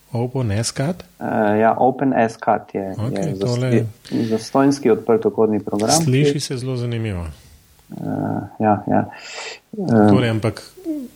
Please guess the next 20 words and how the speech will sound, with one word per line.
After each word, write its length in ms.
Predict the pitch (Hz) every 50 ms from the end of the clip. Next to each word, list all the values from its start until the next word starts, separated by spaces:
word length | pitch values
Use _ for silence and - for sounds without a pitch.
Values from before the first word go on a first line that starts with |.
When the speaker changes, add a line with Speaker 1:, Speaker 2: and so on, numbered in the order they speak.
| _ _ _
Speaker 1:
kljukico 380 | - 147 151 143 - - 139
bomo 240 | 123 123 120 120 117
dali 200 | 107 107 107 107 -
pa 140 | 120 113 113
Archicad, 380 | 104 - - - - 101 87 90
ali 120 | 87 87
kaj? 220 | - 95 90 80 76 - - - - - _ - - - - - - -
Speaker 2:
Tako 260 | - 50 - - -
je. 100 | - - 101 - - _ _ - - -
Speaker 1:
V 100 | 104 92
redu. 220 | 92 98 104 95 87
Ehm, 1400 | 82 - - - - - - - - - - - - - - - - - - - 117 107 107 107 107 107 107
drugo 320 | 101 131 170 170 170 147
vprašanje. 540 | 123 113 - - 120 107 104 98 87 82 73 - - - - - - - _ _ _ _ _
bim 520 | 123 107 104 101 107 135 143 147 151 165 196 - - _ _ -
model 460 | 117 113 113 107 107 117 123 123 - -
ali 180 | 117 113 113 104
proces? 500 | 104 113 101 - - 104 95 90 - -
In 100 | 104 95
seveda 480 | - 110 101 104 101 90 92 92 85